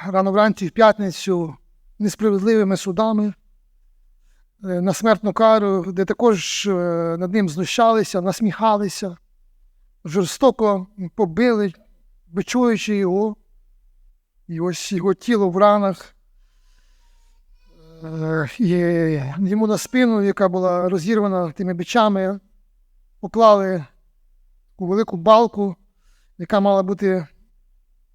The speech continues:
прибита до стовпа, щоб утворити хрест. І несучи цю деревину, е, під крики,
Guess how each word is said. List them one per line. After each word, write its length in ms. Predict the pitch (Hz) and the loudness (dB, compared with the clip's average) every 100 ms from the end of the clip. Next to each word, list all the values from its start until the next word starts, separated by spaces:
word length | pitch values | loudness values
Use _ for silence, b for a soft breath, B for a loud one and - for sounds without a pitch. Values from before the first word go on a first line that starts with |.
| _ | _
прибита 720 | - 196 208 226 208 190 180 - _ _ _ - | 2 4 4 2 4 2 2 -4 _ _ _ -6
до 120 | 185 | -4
стовпа, 680 | - 202 160 - 220 220 170 _ _ _ _ _ _ _ _ _ | -2 -2 -2 2 4 4 0 _ _ _ _ _ _ _ _ _
щоб 200 | - 190 | -8 -8
утворити 320 | 165 208 196 | -2 0 0
хрест. 420 | 185 202 220 - - _ _ _ _ _ _ _ _ _ _ _ - | 0 2 2 0 -12 _ _ _ _ _ _ _ _ _ _ _ -4
І 400 | 196 185 180 180 | -2 0 0 0
несучи 640 | 185 - 247 214 190 131 | -2 -2 -2 0 0 -2
цю 500 | 117 - 202 196 180 143 _ _ _ _ _ _ _ | -10 -4 -2 -2 -4 -8 _ _ _ _ _ _ _
деревину, 680 | 175 208 220 226 247 214 208 - _ _ _ _ _ _ _ _ _ _ _ _ _ _ _ _ _ - | -4 2 2 4 2 2 -2 -6 _ _ _ _ _ _ _ _ _ _ _ _ _ _ _ _ _ -10
е, 320 | 170 165 170 - | -6 -4 -4 -6
під 120 | 185 | -10
крики, 540 | - 220 214 202 165 | -4 -2 0 -2 -2